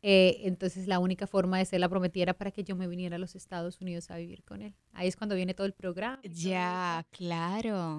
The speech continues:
Speaker 1: Entonces, aplicamos por la visa de prometida, fiancé visa, K one visa, y yo, me, a-, me aceptan,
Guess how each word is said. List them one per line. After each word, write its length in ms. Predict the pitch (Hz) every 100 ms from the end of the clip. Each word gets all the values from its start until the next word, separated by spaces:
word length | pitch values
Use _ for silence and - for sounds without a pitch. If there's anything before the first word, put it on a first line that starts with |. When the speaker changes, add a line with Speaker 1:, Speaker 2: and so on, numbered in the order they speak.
| 160
Speaker 1:
Entonces, 180 | 247 -
aplicamos 460 | - 233 220 202 214
por 100 | 254
la 100 | 247
visa 260 | 208 226 277
de 80 | 269
prometida, 720 | 285 277 311 247 202 220 302 _
fiancé 460 | - 208 175 165 247
visa, 400 | 269 190 220 285 _ _
K 120 | - 214 208
one 280 | 214 190 196
visa, 380 | 190 156 180 - - _ -
y 340 | 240 233 214
yo, 140 | 190
me, 240 | 196 196 196
a-, 100 | 196
me 120 | 196
aceptan, 500 | 190 - 240 - -